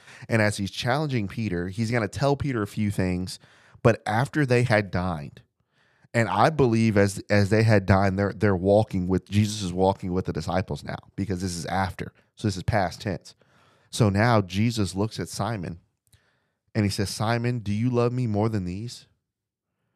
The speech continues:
And he saith unto him, "Lord, you know that I love me, love you." And he said, "Feed my lambs."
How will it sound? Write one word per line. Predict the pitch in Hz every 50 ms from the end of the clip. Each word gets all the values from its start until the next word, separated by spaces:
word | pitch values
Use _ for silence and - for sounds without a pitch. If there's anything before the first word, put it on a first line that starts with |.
| _ _ _ _ _ _ _ _
And | - 104 104
he | 98
saith | 92 - 127 120 117
unto | - 117 110 - 104
him, | 98 113 110 98 90
"Lord, | 90 101 113 120 131 117
you | 123 135
know | 127 117 127 156 196
that | 196 135 98
I | 90
love | 90 90 92 87 78
me, | - - - _ _ _ - -
love | 107 110 104 87 92
you." | 85 78 80 - _ _ _ _ _ _ _ _ _ _ _ _ _ _ _ _ _ -
And | 104 98
he | 92
said, | 90 - - 117 107 98 -
"Feed | - - - - 117 117 117
my | 104 98 95 90
lambs." | 85 85 87 85 85 76 - - _ - - -